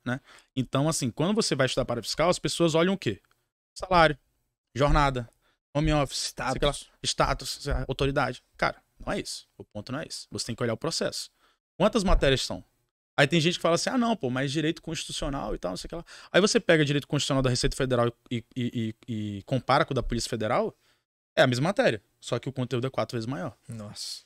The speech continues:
Speaker 1: Então, assim, as pessoas não conseguem entender muito bem isso quando tá começando, né? Então, um, um grande erro de quem começa para a área fiscal é querer olhar só o final e não identificar o processo ali de como funciona, que é o mais importante, porque o processo é o que vai te levar ao final. O, o, o final tem que ser motivador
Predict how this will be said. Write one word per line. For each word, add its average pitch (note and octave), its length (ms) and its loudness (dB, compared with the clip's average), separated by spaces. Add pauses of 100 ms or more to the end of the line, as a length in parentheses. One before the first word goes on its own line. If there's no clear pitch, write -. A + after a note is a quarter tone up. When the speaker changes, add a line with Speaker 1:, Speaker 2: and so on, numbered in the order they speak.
Speaker 1:
Então, D3 240 0
assim, E3+ 260 2
as A#2 100 -4
pessoas D3+ 280 -2
não G3 100 -2
conseguem B3 420 0
entender C3+ 220 -2
muito B2 180 -4
bem A2 180 -8
isso - 180 -10
quando A#2 160 -4
tá A2+ 100 -4
começando, G#2 500 -6
né? A2 140 -10 (320)
Então, D3+ 340 0 (200)
um, E3+ 220 2
um F3 140 4
grande F3 400 4
erro F3+ 200 8
de - 80 -4
quem C#3+ 120 -6
começa C3 300 0
para B2 100 -2
a - 40 -2
área A#2 40 -2
fiscal E3 400 2 (240)
é - 80 -2
querer F3+ 220 4
olhar E3+ 180 6
só D#3+ 140 2
o D#3+ 60 2
final D#3+ 340 0
e F3+ 40 2
não E3 180 0
identificar F#3 540 -4
o D#3+ 60 0
processo F3 640 2
ali B2 120 -2
de A#2+ 100 -8
como C3+ 140 -4
funciona, D3+ 420 -2
que - 120 0
é - 20 6
o C#3 40 8
mais D#3+ 200 4
importante, A2+ 480 -4
porque - 240 -6
o C3+ 60 0
processo D3+ 600 0 (420)
é F#3+ 40 0
o F#3+ 40 2
que F#3+ 100 -8
vai D3 140 6
te - 120 -4
levar F#3+ 160 2
ao C#3+ 60 -2
final. F#3 280 0
O, D3 180 0
o, E3+ 120 -2 (100)
o - 20 0
final F3+ 260 0
tem A3+ 120 0
que - 60 -4
ser A3+ 100 4
motivador G#3+ 600 2